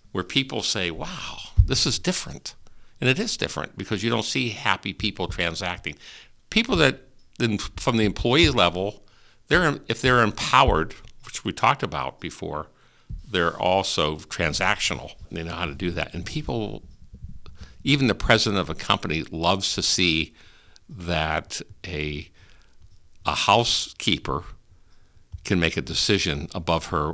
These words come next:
what he would think her, her guidelines are. So they see that, and, and that's, then all of a sudden he has this transaction with that housekeeper or a bartender. In our world at the hotel, everything's about a transaction.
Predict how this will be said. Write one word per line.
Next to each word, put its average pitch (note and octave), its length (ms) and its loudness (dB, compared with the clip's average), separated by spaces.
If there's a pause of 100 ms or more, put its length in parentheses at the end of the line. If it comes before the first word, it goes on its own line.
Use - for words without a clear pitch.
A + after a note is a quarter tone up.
what D#2+ 160 -6
he A#2+ 140 0
would G#2+ 180 2
think - 260 2
her, D2 320 -4 (480)
her D2 220 -6
guidelines F2+ 680 4
are. - 200 -6 (760)
So - 220 0
they F2+ 120 6
see F3+ 260 2
that, F#2 360 0
and, F2+ 300 -2
and F2+ 180 -4
that's, F2+ 380 -4 (340)
then F#2+ 280 2
all G2+ 100 2
of G#2+ 60 -4
a G#2 40 -2
sudden G#2 280 2
he B2 180 -2
has A#2 140 2
this G2+ 140 -2
transaction G2 680 -4
with D#2+ 160 -6
that F2 200 -6 (280)
housekeeper - 540 0
or E2 240 -2
a D#2 40 -6
bartender. A#2+ 680 -4 (580)
In A2+ 160 4
our D3+ 180 10
world E2 540 4
at - 120 -6
the F2+ 80 0
hotel, E2 640 0
everything's B2+ 420 0
about F2+ 200 2
a E2+ 60 2
transaction. - 720 -6